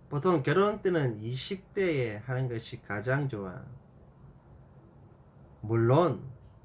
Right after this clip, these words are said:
상대의 부모가 지극히 정상적이고 자식을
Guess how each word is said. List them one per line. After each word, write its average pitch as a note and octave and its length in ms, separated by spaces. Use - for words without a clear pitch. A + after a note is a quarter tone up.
상대의 B2+ 760
부모가 B2+ 520
지극히 C#3 680
정상적이고 A#2+ 1160
자식을 C3 800